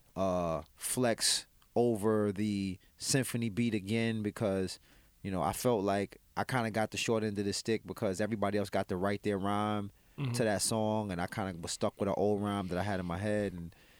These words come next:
Speaker 1: so I wanted to sort of bring that re-, bring that song back and show people what I would've maybe said if I had the opportunity to write just like, uh, the rest of the fellas.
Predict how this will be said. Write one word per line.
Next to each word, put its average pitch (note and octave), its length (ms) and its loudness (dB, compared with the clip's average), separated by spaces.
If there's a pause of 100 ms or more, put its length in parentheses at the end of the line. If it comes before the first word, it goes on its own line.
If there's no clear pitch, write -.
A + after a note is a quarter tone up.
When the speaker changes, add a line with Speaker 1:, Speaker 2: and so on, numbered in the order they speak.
(100)
Speaker 1:
so - 120 -2
I G2+ 40 6
wanted G#2 300 0
to F#2+ 220 -2 (380)
sort G#2 240 0
of F#2+ 80 -2 (720)
bring C3 220 4
that B2+ 180 4
re-, A#2+ 160 4 (180)
bring C3 160 2
that B2+ 160 4 (300)
song A#2+ 360 2
back A#2 320 4
and F#2 240 -4
show - 240 2
people A2+ 300 2
what A2 160 6
I G#2 80 6
would've A#2 560 2 (300)
maybe A#2+ 260 2
said A#2+ 380 4
if G2+ 140 0
I G#2+ 100 6
had G#2 420 0 (560)
the A2 80 2
opportunity A2 460 2
to G2+ 80 2
write G#2+ 260 2
just - 220 -2
like, F#2+ 180 0 (140)
uh, F2+ 160 -2
the F#2 60 -2
rest G2+ 260 -2
of - 40 0
the G2+ 40 -4
fellas. G2+ 440 -2